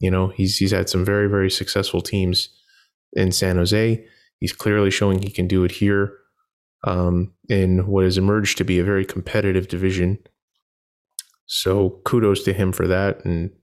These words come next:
I, I think we'd all love to see the postseason success come as well, but sure as hell is not gonna be easy.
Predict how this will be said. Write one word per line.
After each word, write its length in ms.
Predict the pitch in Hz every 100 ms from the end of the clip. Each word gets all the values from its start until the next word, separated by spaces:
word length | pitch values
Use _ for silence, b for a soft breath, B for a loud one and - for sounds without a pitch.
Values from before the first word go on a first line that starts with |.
| -
I, 80 | 92 - - -
I 160 | 92 92 -
think 160 | 98 101
we'd 120 | 95
all 160 | 95
love 260 | 95 92 90
to 80 | -
see 480 | - 95 90 92 - b b b b -
the 60 | -
postseason 560 | - 95 - 90 90
success 380 | - 85 - 85
come 240 | - 92 82
as 120 | -
well, 480 | 95 90 87 - _ -
but 340 | 170 - - _ -
sure 300 | - - 104
as 100 | 92
hell 180 | 98 87
is 100 | 87
not 160 | 90
gonna 120 | -
be 100 | 87
easy. 420 | 82 98 87 87